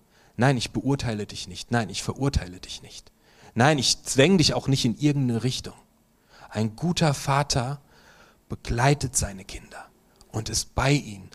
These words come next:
und tröstet sie, wenn sie eine schlechte Note haben und feiert mit ihnen, wenn sie eine gute Note haben. Aber beurteilt nicht und verurteilt nicht. Und das ist unser, unser Auftrag, den wir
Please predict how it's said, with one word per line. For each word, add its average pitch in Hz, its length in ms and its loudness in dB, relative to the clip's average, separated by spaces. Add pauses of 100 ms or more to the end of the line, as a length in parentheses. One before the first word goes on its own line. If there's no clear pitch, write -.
(160)
und 120 220 -4
tröstet 170 500 6
sie, 131 160 0
wenn 113 140 2
sie 101 100 -2
eine 101 100 0
schlechte 98 400 -6
Note 107 340 -4
haben 127 200 -4
und 156 100 -4
feiert 190 440 2
mit 165 140 -4
ihnen, 147 180 -4
wenn 135 120 -4
sie 127 120 -4
eine 123 100 -2
gute 139 260 -4
Note 110 320 -2
haben. 101 220 -10 (440)
Aber 92 220 -6
beurteilt 127 600 0
nicht - 240 -6 (240)
und - 160 -6
verurteilt 95 640 -2
nicht. 90 200 -14 (200)
Und 101 160 2
das 151 220 6
ist 123 80 -2
unser, 104 320 0 (480)
unser 98 380 0
Auftrag, 110 680 0 (760)
den 107 300 2
wir 139 400 2